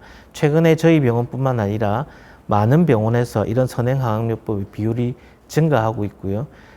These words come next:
특히 저희 병원에서는, 어, 서울의 병원이나 부산의 여러 병원에 비해서 훨씬 많은 비율인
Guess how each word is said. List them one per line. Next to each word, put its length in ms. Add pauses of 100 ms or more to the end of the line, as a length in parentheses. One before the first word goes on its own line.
(160)
특히 340
저희 240
병원에서는, 880 (580)
어, 380
서울의 380
병원이나 420
부산의 460
여러 160
병원에 420
비해서 540 (420)
훨씬 340
많은 340
비율인 460